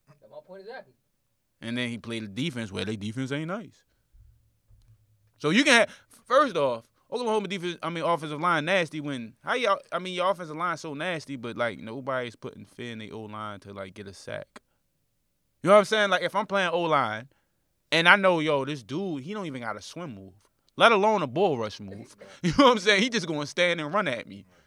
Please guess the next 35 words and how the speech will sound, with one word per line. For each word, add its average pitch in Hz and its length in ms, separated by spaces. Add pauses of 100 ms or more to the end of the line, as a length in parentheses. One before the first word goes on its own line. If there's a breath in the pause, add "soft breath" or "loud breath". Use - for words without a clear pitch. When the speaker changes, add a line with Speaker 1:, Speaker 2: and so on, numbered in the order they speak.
(200 soft breath)
Speaker 1:
Yeah. 139 100 (840)
Speaker 2:
Nobody, 120 480
like, 101 240 (180)
they 117 160
not 156 220
blitzing. 98 560 (720)
They 120 160
playing 104 400
zone. 92 580 (600)
It's - 100
the 208 80
Big 175 240
Twelve, 156 580
bro. 147 340 (800)
You 156 60
know - 20
what 202 60
I'm 185 60
saying? 185 440
Like, 143 240
I, 143 180
I 175 140
just, 147 180 (220)
yo, 120 240
when 139 140
he 190 100
get 147 220
hit, 120 240 (100)
we 139 140
haven't 147 260
even 104 160
seen 113 200
him 104 120
get 92 180
hit. 101 300